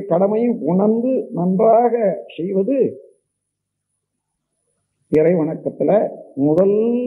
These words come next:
பகுதி, முதன்மை பெற்றது. ஏனென்றால் இறைவனை நேரடியாக காண முடியாது என்றாலும்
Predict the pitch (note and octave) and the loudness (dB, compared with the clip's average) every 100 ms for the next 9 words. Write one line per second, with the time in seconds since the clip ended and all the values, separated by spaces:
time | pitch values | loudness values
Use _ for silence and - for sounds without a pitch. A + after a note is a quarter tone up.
0 | B3+ - D#3 C3+ - - _ _ _ _ | -6 -2 -2 -2 -12 -20 _ _ _ _
1 | _ _ _ _ D3+ F3 A#3+ C4+ A#3+ F#3+ | _ _ _ _ -2 2 2 2 0 -2
2 | - D3+ - - - _ _ _ _ _ | -2 -8 -8 -18 -20 _ _ _ _ _
3 | _ _ _ - F3 F#3 F3 G3 G#3 - | _ _ _ -2 0 0 2 2 2 0
4 | - - - _ _ - F3 A3 C4 B3+ | -8 -18 -20 _ _ -4 0 2 4 2
5 | B3+ A3 G#3 B3 B3 A#3 G#3+ G3+ G3+ F3 | 0 -4 -4 -2 0 2 2 0 -6 -8
6 | A3 G#3+ F#3 E3 C#3+ F3+ G#3+ - F3 F#3+ | -4 -2 0 -2 0 -2 -2 -4 -4 0
7 | F3+ D#3 G#3 A3 | 0 0 -2 -4